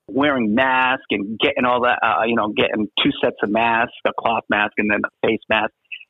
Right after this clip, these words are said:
you know, not to, maybe not to that point, but concerned that,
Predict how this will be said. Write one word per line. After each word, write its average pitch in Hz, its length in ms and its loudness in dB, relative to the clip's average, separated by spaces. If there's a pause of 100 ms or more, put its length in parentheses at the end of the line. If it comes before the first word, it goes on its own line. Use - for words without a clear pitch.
you 131 80 2
know, 117 80 4
not 165 240 2 (100)
to, 135 60 -4
maybe 127 320 2
not 127 220 2 (100)
to 113 60 0
that 107 260 0
point, 208 420 0
but 117 200 4 (480)
concerned 190 680 2
that, 120 340 4